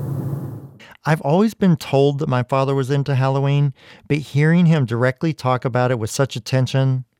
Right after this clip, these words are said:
really got me, because I'm into Halloween. I mean, really into it.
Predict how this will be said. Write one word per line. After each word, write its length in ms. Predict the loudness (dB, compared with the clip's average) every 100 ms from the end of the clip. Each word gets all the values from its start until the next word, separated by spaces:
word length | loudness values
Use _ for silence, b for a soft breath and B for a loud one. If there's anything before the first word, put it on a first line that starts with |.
| -4
really 220 | 0 0
got 300 | 2 0 0
me, 260 | -6 -10 -14 b b b b b b
because 320 | -6 -2 -2 -4 -8
I'm 380 | -2 0 0 -2
into 260 | -6 -8 -8
Halloween. 540 | -8 -8 -8 -8 -8 0
I 60 |
mean, 280 | 2 2 2
really 400 | 4 4 2 -2
into 380 | -4 -6 -8 -8
it. 160 | -10